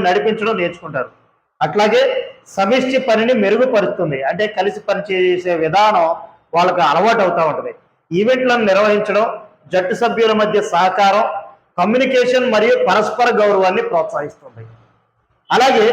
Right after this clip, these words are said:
సృజనాత్మకతను పెంపొందిస్తుంది. పిల్లలు ఈవెంట్లను ప్లాన్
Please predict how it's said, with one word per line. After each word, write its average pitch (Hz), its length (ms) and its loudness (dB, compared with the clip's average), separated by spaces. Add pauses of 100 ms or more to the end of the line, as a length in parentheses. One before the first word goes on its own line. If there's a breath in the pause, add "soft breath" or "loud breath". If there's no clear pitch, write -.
(380)
సృజనాత్మకతను 233 960 2
పెంపొందిస్తుంది. 165 680 -2 (520)
పిల్లలు 262 280 2 (160)
ఈవెంట్లను 240 520 2
ప్లాన్ 190 280 2